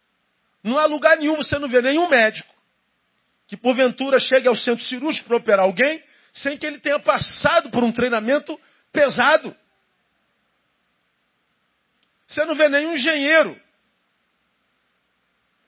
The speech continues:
civil assinando a sua planta ou acompanhando melhor a obra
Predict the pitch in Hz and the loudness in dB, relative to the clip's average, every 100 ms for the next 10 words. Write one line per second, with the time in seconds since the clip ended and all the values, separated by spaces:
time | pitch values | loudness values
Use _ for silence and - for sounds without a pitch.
0 | _ - - 262 247 185 311 320 143 _ | _ -18 -10 -4 -2 0 0 0 -8 _
1 | _ _ _ _ _ _ _ _ _ _ | _ _ _ _ _ _ _ _ _ _
2 | _ _ - 226 - 294 277 349 339 247 | _ _ -6 -6 -4 -2 4 6 4 0
3 | 185 - 214 - 285 311 254 220 269 277 | -4 -2 -4 2 2 4 2 0 -4 -2
4 | 262 311 294 233 240 254 214 269 311 233 | 0 0 0 0 2 2 4 6 6 4
5 | - | -6